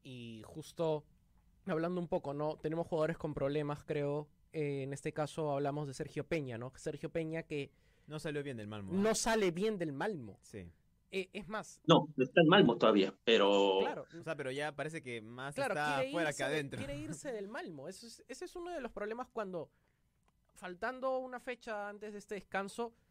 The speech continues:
Speaker 1: fue uno de los grandes asistenciadores en el último partido de, del Allsvenskan.
Speaker 2: Ujú.
Speaker 1: Entonces, en
Speaker 3: Su
Speaker 1: realidad,
Speaker 3: madre.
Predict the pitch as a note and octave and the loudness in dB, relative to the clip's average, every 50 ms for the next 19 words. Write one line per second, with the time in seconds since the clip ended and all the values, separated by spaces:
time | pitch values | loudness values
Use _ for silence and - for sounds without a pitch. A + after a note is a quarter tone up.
0 | _ _ _ _ _ _ _ _ _ _ _ - - A3 A3+ G#3+ G#3+ - _ _ | _ _ _ _ _ _ _ _ _ _ _ -4 0 2 2 2 2 -2 _ _
1 | _ _ - A#3 A#3 A3+ G#3+ G3+ G3 F3 G3+ G#3+ A3+ A3+ G#3+ G#3+ - G3+ F3 - | _ _ -6 -4 -2 0 0 0 0 0 0 0 0 0 -2 -4 -6 -6 -10 -10
2 | C#3 - G3 F3+ F3 - F3 E3+ F#3+ G3 G#3 G3+ G3+ F#3+ F3 F#3 F#3 F#3 F#3+ F#3+ | -8 -6 -6 -6 -4 -2 0 0 2 0 0 -2 -4 -4 -2 -2 -2 -4 -4 -6
3 | F3+ F#3+ F3 E3+ - F#3+ F#3 F3+ F3+ F3 E3+ E3+ D#3 D3+ F3 E3+ F3 F3 F3 E3+ | -4 -4 -6 -6 -4 -4 -2 -2 0 -2 -2 -4 -4 -4 -4 -2 -2 -4 -4 -6
4 | - F#3 G3 F#3+ - - - F#3+ F#3 B2+ B2 B2+ D3+ D#3+ D#3 - _ - - F#3 | -4 -2 -2 -2 -2 -6 -6 -6 -4 -4 -6 -6 -6 -8 -8 -10 _ -6 -4 -4
5 | F3 F#3 G3 G3 G3 F#3+ G#3+ G3+ G3 - - _ _ _ _ _ _ _ _ - | 0 2 0 0 0 2 0 0 0 0 -4 _ _ _ _ _ _ _ _ -20
6 | _ _ _ _ _ _ _ _ _ _ _ _ _ _ _ _ _ _ - - | _ _ _ _ _ _ _ _ _ _ _ _ _ _ _ _ _ _ -16 -10
7 | - A#3+ A3+ G#3+ A3 A3+ A3 G#3 G#3 G#3+ A3 G3+ - - | -6 -2 0 2 2 2 2 2 4 4 4 4 4 0